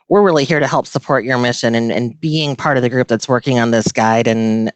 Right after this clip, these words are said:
learning your policies and, and what options are available has been so important to us just to ensure that we can continue that message of advocacy all the way through the back end of the revenue cycle, you know, while you're trying to educate up front. Just in case a patient might have missed that message in the very beginning, we're there to continue to support it and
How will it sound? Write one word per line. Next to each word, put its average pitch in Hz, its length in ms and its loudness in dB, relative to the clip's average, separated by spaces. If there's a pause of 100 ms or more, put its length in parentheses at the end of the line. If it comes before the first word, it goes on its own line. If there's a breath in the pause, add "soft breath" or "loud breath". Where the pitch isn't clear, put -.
learning 156 340 2
your 135 120 0
policies 151 760 0
and, 123 340 -4
and 127 140 -4
what 127 100 0
options 131 380 -2
are 123 240 2
available 120 480 0
has 117 100 -2
been 131 140 -6
so 196 240 0
important 110 420 -2
to 127 100 -2
us 117 380 -2 (480 loud breath)
just 175 200 0
to 160 100 0
ensure 139 260 -2
that 127 140 2
we 139 100 2
can 131 160 -4
continue 131 420 -2
that 120 140 0
message 117 340 -2
of 120 80 -2
advocacy 117 600 -2
all 113 100 2
the 120 80 0
way 107 160 0
through 113 260 -2
the 107 140 -4
back 131 320 0
end 104 220 -2
of 101 140 -2
the 104 100 0
revenue 104 420 -4
cycle, 104 720 -2
you 123 120 -6
know, 110 80 -4
while 107 100 -2
you're 113 140 -2
trying 123 260 -4
to 113 60 -2
educate 107 400 -2
up 98 120 0
front. 131 480 -2 (440 loud breath)
Just 208 180 0
in 190 80 2
case 180 260 0
a 165 60 -2
patient 165 380 0
might 156 140 2
have 147 80 0
missed 147 260 0
that 127 180 2
message 123 400 -2
in 120 120 0
the 117 80 2
very 120 260 2
beginning, 117 480 0
we're 117 140 2
there 113 180 2
to 110 140 -2
continue 143 500 -2
to 165 160 2
support 110 420 -2
it 113 160 0
and 98 260 -4